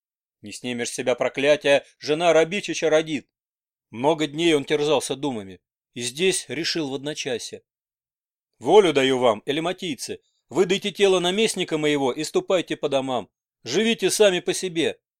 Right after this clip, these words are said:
Вожди не поверили, полагая, что хитрость замыслил македонский лев. Выдали тело, но ополчение не распустили и ещё так простояли несколько дней. А царь развернул войско и пошёл восвояси.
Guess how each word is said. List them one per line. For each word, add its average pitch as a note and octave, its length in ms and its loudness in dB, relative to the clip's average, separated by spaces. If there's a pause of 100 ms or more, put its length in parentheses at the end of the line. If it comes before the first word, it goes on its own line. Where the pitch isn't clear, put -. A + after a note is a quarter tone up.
(400)
Вожди A2+ 300 -4
не C#3 120 -2
поверили, D3+ 480 2
полагая, D#3 460 2
что D#3+ 160 -6
хитрость C#3 420 -8
замыслил C#3+ 440 -2
македонский D3 580 -8
лев. D3+ 280 -10 (480)
Выдали A2 400 -4
тело, C#3 400 4 (220)
но B2+ 100 -4
ополчение D#3+ 520 0
не D#3+ 80 0
распустили E3 760 -2 (160)
и D#3+ 80 -6
ещё F3+ 260 -2
так F#3+ 280 0
простояли F3+ 560 -2
несколько D#3 480 -8
дней. D3 360 -8 (420)
А D3 100 -6
царь F#3 280 4
развернул D#3 500 0
войско D3+ 520 -2 (100)
и B2+ 60 -16
пошёл B2 400 -8
восвояси. A2+ 680 -14